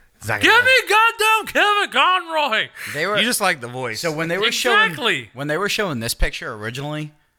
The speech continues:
Speaker 3: right, the one where it's kinda red and everything like that, and he's got the, the,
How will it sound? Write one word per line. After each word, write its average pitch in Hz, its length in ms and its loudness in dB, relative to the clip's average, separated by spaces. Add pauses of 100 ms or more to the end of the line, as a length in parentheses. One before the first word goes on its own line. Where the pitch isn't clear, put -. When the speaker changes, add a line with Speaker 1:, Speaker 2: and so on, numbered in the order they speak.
(260)
Speaker 3:
right, 117 260 -4
the 127 80 -8
one 120 200 -4
where 120 120 -2
it's 117 120 -4
kinda 127 240 -4
red 113 560 -2
and 120 260 -8
everything 123 400 -6
like 120 180 -4
that, 117 320 -2
and 113 140 -6
he's 107 140 -8
got 113 200 -6
the, 98 380 -6 (160)
the, 101 240 -8